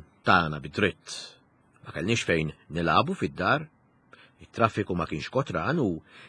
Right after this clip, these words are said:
il-ħerqa tagħna biex nilagħbu ma' sħabna kienet kbira. Naslu dritt mill-iskola, niklu xi ħaġa, u noħorġu minnu fih infittxu lil sħabna.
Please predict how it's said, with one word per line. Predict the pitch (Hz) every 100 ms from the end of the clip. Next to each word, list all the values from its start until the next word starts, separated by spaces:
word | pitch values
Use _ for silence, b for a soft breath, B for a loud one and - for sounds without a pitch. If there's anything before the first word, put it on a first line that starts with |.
| B
il-ħerqa | 156 170 226 - 131
tagħna | 135 117 101
biex | 90 90 95
nilagħbu | 95 104 87
ma' | 104 107
sħabna | - - 98 82 - _ _ -
kienet | 117 85
kbira. | 95 90 71 50 _ _ _ _ _ _ _ _ b b b b
Naslu | 82 - 90
dritt | 87 -
mill-iskola, | 104 127 - 220 151 92 - _ _ _ _ _ _ -
niklu | 90 - 85
xi | 139
ħaġa, | 190 160 98 73 _ _ _ _ _ b b b
u | 190
noħorġu | 131 180 127 107
minnu | 185 110 92
fih | 139 131 -
infittxu | 101 87 - 85
lil | 82
sħabna. | - 120 92 - 65